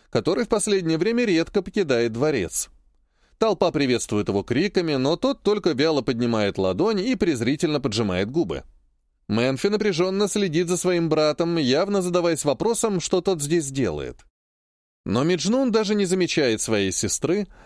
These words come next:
а если и замечает, то не обращает внимания. И вот наступает момент, которого я так жду. А теперь последний лот!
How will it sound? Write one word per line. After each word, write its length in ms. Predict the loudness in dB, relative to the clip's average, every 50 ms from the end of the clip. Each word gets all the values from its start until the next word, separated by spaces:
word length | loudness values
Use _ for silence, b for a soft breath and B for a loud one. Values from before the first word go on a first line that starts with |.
| b
а 100 | b 0
если 360 | 2 2 2 0 0 0 0
и 80 | 0 0
замечает, 680 | 0 0 -2 -2 -2 0 0 0 0 0 0 -2 -2 -2
то 140 | -2 -2
не 120 | 0 0 0
обращает 540 | 0 0 0 0 -2 0 0 0 0 0 -2
внимания. 560 | -2 -4 -2 -2 -2 -4 -4 -6 -6 -8 -10 -12 _ _ _ _ _ _ _ _ _ _ _ _ _ _ _ -2
И 140 | 0 0 2
вот 260 | 2 2 0 0 0
наступает 500 | -2 -2 -2 0 -2 0 2 0 0 0
момент, 420 | 0 0 0 0 0 0 -2 -2
которого 380 | -2 -2 -2 0 0 0 2 2
я 120 | 0 0
так 200 | 0 -2 -4 -4
жду. 280 | -4 -4 -2 -2 -4 -4 -8 _ _ _ _ _ _ _ _ _ _ _ _ _ _ _ _ _ _ _ _ _ _ -2
А 260 | 0 2 2 2 2
теперь 540 | 2 0 0 2 2 2 4 4 2 2 2
последний 840 | 2 2 2 2 0 0 2 2 2 2 2 0 0 2 2 2
лот! 680 | 2 2 2 2 2 2 0 -2 -4 -8 -12 -12 -14